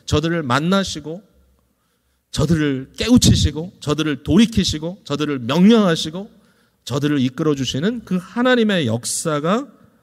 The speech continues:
나타나는 겁니다. 솔로몬이 이걸 깨달았습니다. 그래서 솔로몬이 그렇게 기도하는 겁니다. "하나님, 하나님의 이름을 두신 곳이 이것입니다. 근데 이곳은 다른 곳이 아니라 하나님께서 주의 백성들의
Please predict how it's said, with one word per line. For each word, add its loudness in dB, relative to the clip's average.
나타나는 -2
겁니다. -10
솔로몬이 2
이걸 0
깨달았습니다. -8
그래서 4
솔로몬이 0
그렇게 0
기도하는 2
겁니다. -2
"하나님, 0
하나님의 -4
이름을 -4
두신 -4
곳이 -2
이것입니다. -2
근데 -4
이곳은 -4
다른 0
곳이 -2
아니라 -6
하나님께서 0
주의 0
백성들의 -6